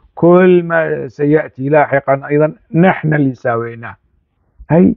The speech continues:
آه، زوجة واسطوانة حزب العمال الكردستاني،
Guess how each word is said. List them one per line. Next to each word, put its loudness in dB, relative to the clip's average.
آه، 0
زوجة 2
واسطوانة -4
حزب -6
العمال 0
الكردستاني، -10